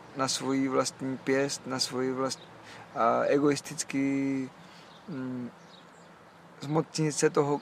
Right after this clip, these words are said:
přa-, eh, království, který jim ani vlastně nenáleželo. Ale o tom budeme mluvit ještě, mm, když budeme pak rozebírat Bhagavad Gítu, protože to je jedno téma, který je velice delikátní, a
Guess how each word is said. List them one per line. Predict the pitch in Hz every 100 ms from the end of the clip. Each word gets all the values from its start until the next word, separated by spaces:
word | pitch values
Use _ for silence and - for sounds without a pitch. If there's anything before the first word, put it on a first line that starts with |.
| -
přa-, | - 160 156
eh, | 156 143 139
království, | - 139 151 - 151
který | - 139
jim | 143 139
ani | 139 139
vlastně | 135 135 - 135
nenáleželo. | 135 143 139 135 120 120 104 - - - - - - - - - - -
Ale | 143 156
o |
tom | 160 160
budeme | 147 147
mluvit | 143 139 131 135 -
ještě, | 127 - 127 123 120 120 120 -
mm, | 104 117 120 117 110 117 110
když | 131 123
budeme | 131 127 123
pak | 120 120
rozebírat | 120 120 123 123 123
Bhagavad | 117 120 123 123 123
Gítu, | 120 139 139 139 156
protože | 117 - 113
to | 110 120
je | 117
jedno | 117 120 120 127
téma, | 127 127 127
který | 107 120 117
je | 117
velice | 113 113 - 120 117 117 117 113 113 - - - - - - - -
delikátní, | 131 127 131 117 123 - 123 127 127 127
a | 120 117